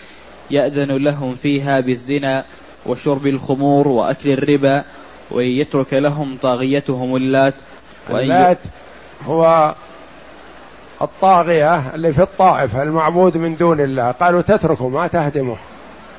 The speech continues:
Speaker 2: لأنه يحبونه ويعظمونه"،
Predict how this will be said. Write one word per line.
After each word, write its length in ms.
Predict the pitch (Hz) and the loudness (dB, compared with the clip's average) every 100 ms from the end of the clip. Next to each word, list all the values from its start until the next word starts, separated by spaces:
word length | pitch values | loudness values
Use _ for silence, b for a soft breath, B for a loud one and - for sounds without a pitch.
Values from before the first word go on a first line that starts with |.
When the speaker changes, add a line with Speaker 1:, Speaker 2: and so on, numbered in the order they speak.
| - | -14
Speaker 2:
لأنه 720 | 135 156 175 170 151 180 175 175 B B - | -6 -4 -2 -2 0 0 -2 -6 B B -8
يحبونه 720 | 160 170 175 185 208 185 139 | -4 -2 -2 2 2 2 -2
ويعظمونه"، 1000 | 156 160 147 160 156 165 170 165 127 113 | 0 0 0 0 0 -2 0 -2 -4 -8